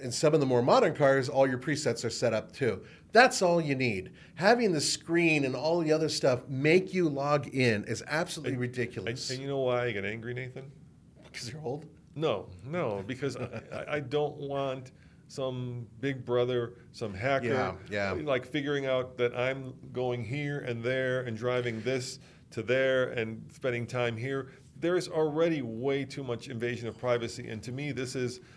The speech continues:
Speaker 2: by far the most insidious invasion of privacy.
Speaker 1: It, it, in terms of
Speaker 2: Be-,
Speaker 1: cars,
Speaker 2: because
Speaker 1: yes.
Speaker 2: you can just see,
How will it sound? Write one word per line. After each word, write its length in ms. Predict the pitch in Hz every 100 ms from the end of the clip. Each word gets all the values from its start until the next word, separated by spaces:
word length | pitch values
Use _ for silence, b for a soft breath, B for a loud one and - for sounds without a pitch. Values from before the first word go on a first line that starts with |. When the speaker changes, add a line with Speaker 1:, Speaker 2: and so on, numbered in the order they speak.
| B -
Speaker 2:
by 180 | 123 117
far 480 | - - 143 135 117
the 120 | 107
most 260 | 110 110
insidious 520 | 120 101 139 117 104 110
invasion 380 | 101 104 98
of 100 | 104
privacy. 320 | 92 110 107 151
Speaker 1:
It, 140 | 151
it, 180 | 151 147
in 140 | 147
terms 220 | 151 175 160
of 60 |
Speaker 2:
Be-, 40 | -
Speaker 1:
cars, 240 | 139 127
Speaker 2:
because 300 | 123 196 180
Speaker 1:
yes. 20 |
Speaker 2:
you 60 | 202
can 140 | 208
just 280 | 147 185 -
see, 360 | 185 175 156